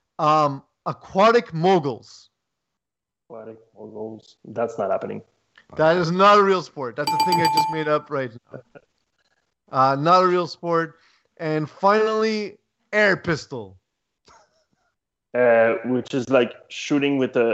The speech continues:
Speaker 2: a pistol, 'cause
Speaker 1: With
Speaker 2: there's
Speaker 1: an
Speaker 2: a,
Speaker 1: air,
Speaker 2: a,
Speaker 1: with
Speaker 2: a
Speaker 1: an air pistol, like a, like a B B gun.
Speaker 2: I know there's a, uh, there's a, something about pistols, but not air pistols.
Speaker 1: So you're saying false, not true, not a real sport?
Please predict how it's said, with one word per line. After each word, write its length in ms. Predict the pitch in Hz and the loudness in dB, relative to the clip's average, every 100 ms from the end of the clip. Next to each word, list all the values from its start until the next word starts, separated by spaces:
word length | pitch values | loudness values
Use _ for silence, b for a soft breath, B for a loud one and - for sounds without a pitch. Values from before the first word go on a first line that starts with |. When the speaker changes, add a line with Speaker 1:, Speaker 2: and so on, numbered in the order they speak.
| - | -2
Speaker 2:
a 40 | |
pistol, 540 | 113 160 - 214 220 220 - | -4 -2 0 0 0 -6 -8
'cause 100 | - | -4
Speaker 1:
With 40 | 147 | 2
Speaker 2:
there's 220 | 151 147 | 4 4
Speaker 1:
an 100 | 131 | 2
Speaker 2:
a, 40 | 196 | 2
Speaker 1:
air, 340 | 202 190 117 | 2 2 2
Speaker 2:
a, 40 | - | 0
Speaker 1:
with 80 | |
Speaker 2:
a 40 | 120 | -4
Speaker 1:
an 120 | 110 185 | -6 -4
air 220 | 185 170 | -2 -2
pistol, 380 | 147 127 - 123 | -4 -10 -10 -10
like 180 | 120 | -8
a, 240 | 143 131 131 | -4 -2 -4
like 120 | 135 | -4
a 60 | 139 | -6
B 160 | 143 156 | -4 -2
B 140 | 139 | -2
gun. 280 | 123 113 92 - _ b b b b b b _ _ _ _ _ _ _ _ _ _ _ _ | -4 -6 -10 -20 _ b b b b b b _ _ _ _ _ _ _ _ _ _ _ _
Speaker 2:
I 120 | 107 101 101 - | -16 -16 -18 -14
know 200 | 95 123 | -4 -2
there's 340 | 120 120 101 | 2 2 2
a, 180 | 113 120 | -2 -2
uh, 440 | 107 110 101 98 92 _ _ _ _ - | -2 -2 -2 -4 -10 _ _ _ _ 0
there's 180 | 110 107 | 0 0
a, 120 | 104 | -2
something 280 | - 113 113 | -2 0 0
about 200 | 107 - | 0 2
pistols, 340 | 143 - 156 | 0 2 0
but 400 | 123 101 - - _ _ _ | 0 -2 -2 -12 _ _ _
not 320 | 117 113 - | 0 0 2
air 140 | 117 143 | 0 0
pistols. 640 | 196 - 196 208 202 - _ _ _ _ _ _ _ | -2 -2 -2 -2 -8 -20 _ _ _ _ _ _ _
Speaker 1:
So 100 | - | -6
you're 100 | 139 | -4
saying 320 | 135 151 151 - _ | 2 2 2 -4 _
false, 440 | - 175 202 - 180 | 0 4 4 2 -2
not 180 | 165 | -2
true, 360 | - 208 220 208 | -2 -4 -2 -2
not 180 | 165 165 | 0 2
a 40 | |
real 160 | 175 180 | 2 0
sport? 440 | - 196 208 208 | -2 -2 -2 -2